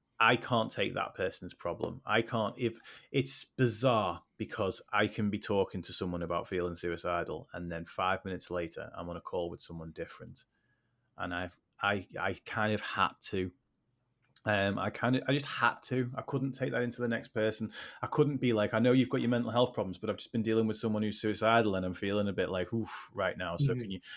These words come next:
Speaker 1: uh, the person that I'm speaking to deserves the best of me.
Speaker 2: Yeah.
Speaker 1: So I think that helped a lot. Um,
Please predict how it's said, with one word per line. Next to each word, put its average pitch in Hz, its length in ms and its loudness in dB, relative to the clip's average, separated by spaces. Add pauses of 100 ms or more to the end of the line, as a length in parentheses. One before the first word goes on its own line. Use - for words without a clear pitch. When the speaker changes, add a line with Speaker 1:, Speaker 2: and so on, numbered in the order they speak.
(600)
Speaker 1:
uh, 120 80 0 (200)
the 123 100 6
person 143 520 4
that 131 120 4
I'm 104 180 2
speaking 110 500 0
to 87 220 0
deserves 92 880 0
the 95 100 -6
best 87 340 -4
of 90 120 -8
me. 98 180 -6 (540)
Speaker 2:
Yeah. 131 180 2 (320)
Speaker 1:
So 98 600 2 (640)
I - 80 2
think - 320 0
that 131 160 -2
helped 107 400 0
a 123 40 2
lot. 107 280 0 (600)
Um, 92 420 -2